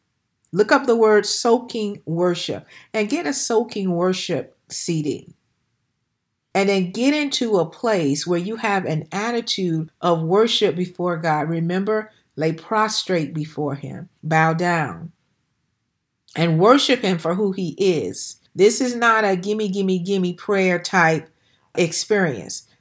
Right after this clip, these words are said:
This is acknowledging God for who he is and all that he's done. And so you want to get into an attitude of worship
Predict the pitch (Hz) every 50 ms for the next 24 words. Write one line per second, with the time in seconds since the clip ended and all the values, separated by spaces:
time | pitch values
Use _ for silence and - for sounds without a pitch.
0 | _ _ 156 160 190 247 311 320 - - 233 220 202 185 170 170 170 170 180 190
1 | 208 220 233 240 233 - - 208 196 190 190 175 175 175 170 170 - - 165 170
2 | 170 - 240 247 233 226 247 240 233 - 165 160 151 131 127 156 160 - - _
3 | _ _ _ _ _ _ _ _ - 190 185 185 180 180 180 175 175 170 165 -
4 | 175 160 156 156 156 156 175 165 156 127 85 80 - - _ _ _ _ _ _
5 | _ _ _ _ _ _ _ _ _ _ _ _ _ _ _ _ _ 202 196 190
6 | 190 - 233 208 196 208 240 240 240 220 202 190 226 233 220 214 - 220 190 180
7 | 156 - 190 202 208 214 214 - 214 190 175 165 165 175 214 247 294 285 - -
8 | - 170 165 160 160